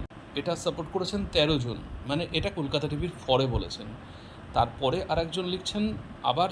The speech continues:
চটিচাটা শুরু, ভাগ সাংবাদিক", একজন লিখেছেন, পঁয়ষট্টি জন সাপোর্ট করেছেন। পরে একজন লিখছে, "সংবাদ পরিবেশন করার আগে আপনার হাতে কাপ দেখতে পেলাম, ওই কাপে কি চটি ধোয়া জল আছে? প্রতিদিন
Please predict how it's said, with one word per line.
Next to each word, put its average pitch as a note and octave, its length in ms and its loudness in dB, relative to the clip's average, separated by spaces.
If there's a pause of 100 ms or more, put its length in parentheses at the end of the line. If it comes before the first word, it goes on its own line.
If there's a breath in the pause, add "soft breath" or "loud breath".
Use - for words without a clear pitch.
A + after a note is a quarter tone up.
চটিচাটা D3 460 -2
শুরু, A2+ 320 -2 (380)
ভাগ C#3+ 220 6
সাংবাদিক", B2+ 460 -2 (520)
একজন C3 380 2
লিখেছেন, D3+ 320 -4 (120)
পঁয়ষট্টি - 460 2
জন D3 180 0
সাপোর্ট - 420 -10
করেছেন। - 360 -6 (220)
পরে D#3 220 2
একজন F#3+ 320 -4
লিখছে, D#3+ 440 -4 (140)
"সংবাদ D#3+ 600 2
পরিবেশন E3+ 580 -2
করার E3 300 6
আগে C3 640 2
আপনার D3+ 380 2
হাতে B2+ 560 0 (140)
কাপ B2+ 240 6
দেখতে C3+ 360 4
পেলাম, A2 240 2 (680 loud breath)
ওই D#3+ 160 6 (100)
কাপে A#2 280 4
কি F3+ 240 -2 (140)
চটি D3+ 360 2
ধোয়া E3+ 420 6 (120)
জল D#3+ 240 6
আছে? F#3+ 320 0 (240)
প্রতিদিন E3+ 460 2